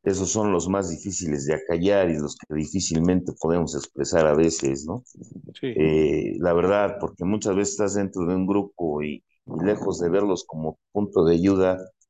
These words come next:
Speaker 1: o tu punto de apoyo, ya llega un momento en que los ves hasta como tus enemigos. Yo me acuerdo que en una ocasión estaba parado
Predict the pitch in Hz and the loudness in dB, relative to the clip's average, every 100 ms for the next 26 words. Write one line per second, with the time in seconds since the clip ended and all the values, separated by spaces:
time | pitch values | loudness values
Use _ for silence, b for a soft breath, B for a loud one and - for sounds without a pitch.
0 | _ - - - - 98 95 80 80 98 | _ -12 -12 -6 -2 2 4 4 4 2
1 | 95 92 87 90 92 90 82 85 90 82 | 2 4 4 2 2 0 0 -2 -4 -6
2 | 71 73 73 78 85 - - 69 71 67 | -6 -4 -4 -2 -4 -6 -10 -8 -4 -4
3 | - - - 67 71 85 85 78 69 85 | -4 -8 -6 -2 2 4 4 2 2 4
4 | 90 82 92 87 82 82 90 92 92 73 | 4 4 4 4 4 0 -2 -2 -2 -6
5 | 92 90 - 90 85 - 82 92 87 - | -4 -4 0 0 0 2 2 2 0 -6